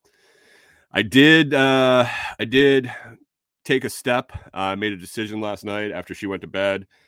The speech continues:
and set her up on Nostr with Grounded Souls.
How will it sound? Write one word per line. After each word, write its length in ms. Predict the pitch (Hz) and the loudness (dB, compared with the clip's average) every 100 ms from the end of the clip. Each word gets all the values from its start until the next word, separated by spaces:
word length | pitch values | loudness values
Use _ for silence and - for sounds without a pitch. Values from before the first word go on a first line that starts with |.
| _ - | _ -10
and 380 | 87 90 90 92 | -8 -6 -8 -10
set 260 | - 101 | -8 -8
her 240 | - 95 92 | -6 -8 -6
up 220 | 90 90 | -6 -6
on 220 | - 85 80 | -6 -8 -6
Nostr 560 | 85 90 - 92 92 | -6 -8 -8 -8 -8
with 340 | 85 82 78 71 | -6 -8 -8 -8
Grounded 340 | 87 82 76 | -8 -6 -10
Souls. 500 | - 151 147 147 - | -2 0 2 0 -6